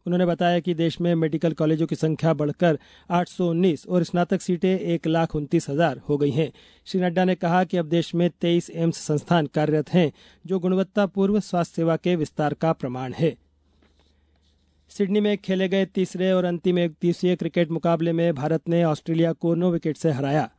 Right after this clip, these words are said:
रोहित शर्मा ने नाबाद एक सौ इक्कीस रन की शतकीय पारी खेली और प्लेयर of the मैच चुने गए। ऑस्ट्रेलिया ने पहले बल्लेबाजी करते हुए दो सौ छत्तीस रन बनाए थे। हालांकि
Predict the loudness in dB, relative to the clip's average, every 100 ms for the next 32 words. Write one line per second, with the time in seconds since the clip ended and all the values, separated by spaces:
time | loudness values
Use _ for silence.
0 | 2 2 2 -2 0 0 0 0 2 2
1 | 0 _ -6 0 0 0 -2 0 0 2
2 | 2 0 -2 0 0 0 -2 0 0 2
3 | -2 -8 -20 -4 -2 0 0 0 0 0
4 | -2 0 0 -2 -4 2 0 0 _ -4
5 | -2 0 0 0 2 0 0 -2 0 0
6 | 0 0 0 0 -2 -2 0 0 0 0
7 | -2 -2 -2 -2 -2 -2 -2 0 0 0
8 | 0 0 -4 -20 _ -2 -2 0 0